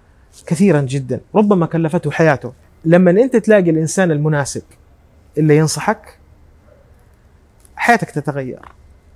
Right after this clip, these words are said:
جملة وتفصيلا. لما تجد الإنسان المناسب، أنا دائمًا أنصح الجميع، والله بجميع الفئات السنية، لازم يكون عندك شيخك، لازم يكون عندك أستاذك،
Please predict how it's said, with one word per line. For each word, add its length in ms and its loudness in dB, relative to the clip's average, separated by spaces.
جملة 380 6
وتفصيلا. 580 -8
لما 200 4
تجد 300 4
الإنسان 380 2
المناسب، 420 -10
أنا 180 4
دائمًا 400 4
أنصح 460 -2
الجميع، 480 4
والله 480 2
بجميع 380 0
الفئات 300 0
السنية، 500 -6
لازم 360 2
يكون 160 0
عندك 220 -2
شيخك، 340 0
لازم 240 2
يكون 160 0
عندك 240 -2
أستاذك، 640 -4